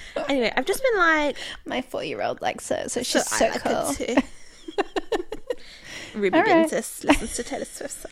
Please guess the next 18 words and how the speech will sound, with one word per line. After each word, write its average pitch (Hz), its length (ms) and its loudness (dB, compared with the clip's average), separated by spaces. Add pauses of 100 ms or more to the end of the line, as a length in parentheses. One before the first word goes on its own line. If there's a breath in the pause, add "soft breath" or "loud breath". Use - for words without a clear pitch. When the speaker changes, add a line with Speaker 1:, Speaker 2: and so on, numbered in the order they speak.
Speaker 1:
I - 80 -6
listen - 380 -12
to - 160 -10
Taylor 294 260 2
Swift. - 520 0 (200)
<laughs> - 1600 -12
Speaker 2:
Wow, - 300 2
so - 420 -2
cool. - 440 4 (3000 loud breath)
Speaker 1:
Oh 311 440 8
my 269 120 8 (260)
Speaker 2:
Sorry, 233 300 12
Speaker 1:
God. 240 80 6
Speaker 2:
go 220 220 8
on, 208 80 2
go 208 120 6
Speaker 1:
No. 262 320 10
Speaker 2:
on. 254 60 2